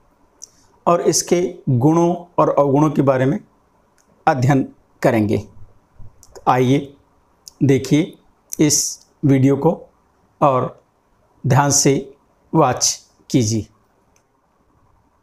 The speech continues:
जैसा कि हमने बात की, थॉर्ने का पूरा नाम रॉबर्ट एफ थॉर्ने है।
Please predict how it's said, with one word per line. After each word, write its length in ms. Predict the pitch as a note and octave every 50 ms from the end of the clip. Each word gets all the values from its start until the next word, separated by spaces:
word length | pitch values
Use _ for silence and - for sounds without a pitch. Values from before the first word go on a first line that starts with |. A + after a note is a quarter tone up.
| _ _ _ _ _ _ _ - - - _ _ _ -
जैसा 320 | D#3 C#3 D#3 D#3 - F#3
कि 120 | F#3 - G#3
हमने 240 | G3+ G3 F#3+ F#3+ F#3+ F#3 - - _ _ _ -
बात 300 | D#3+ C#3+ C#3 C#3+ C#3 - -
की, 100 | G3+ A#3 - - _ _ _ _ _ _ _ _ _ _ _ _ _ - _ _ _ _ _ _
थॉर्ने 380 | - - E3 E3+ E3 F#3 F#3+ G3+
का 140 | F#3+ F#3+ E3+ E3 E3+ - - - _ _ _ _ _ _ _ _ _ -
पूरा 240 | D#3 D#3+ E3 E3+ E3
नाम 260 | D#3+ D#3+ D3+ C#3 B2 - - - _ _ _ _ _ _ _ _ _ _ _ _ _
रॉबर्ट 540 | - C#3 C#3+ C#3+ C#3+ - E3 E3 D#3+ E3 D#3+ - - -
एफ 360 | C#3+ C#3+ C#3 - - - - _ _ _ _ _ _ _ _ _ -
थॉर्ने 340 | - D3+ C3+ B2 B2 B2 A2+
है। 200 | F#2 G#2+ G#2+